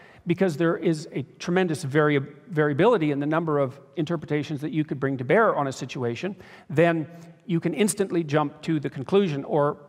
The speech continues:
expound the proposition that none of those interpretations should be privileged amo-, above all, above any others. Now,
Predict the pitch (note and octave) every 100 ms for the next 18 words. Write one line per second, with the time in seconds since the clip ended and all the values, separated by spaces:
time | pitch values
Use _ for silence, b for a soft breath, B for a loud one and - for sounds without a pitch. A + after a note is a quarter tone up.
0 | - F3+ - E3+ D#3 D3 C3+ F#3+ C#3+ D#3
1 | C#3+ C#3 F#3+ C#3+ C#3 D3 C#3+ C#3+ - -
2 | - F3+ B3 A3+ F3+ F#3+ F3 - G#3 G3
3 | G3+ F3+ F3 F3+ - F3 - - F3+ D#3+
4 | D3+ - G#3 F#3 E3+ D3 B3+ D3+ E3 E3
5 | E3+ - D3+ C3+ E3+ D#3 - F#3+ E3 D#3
6 | D#3 - - E3 D#3+ F#3+ E3 F3 D#3+ C3
7 | - - - _ _ _ b b b b
8 | F3+ F#3 E3+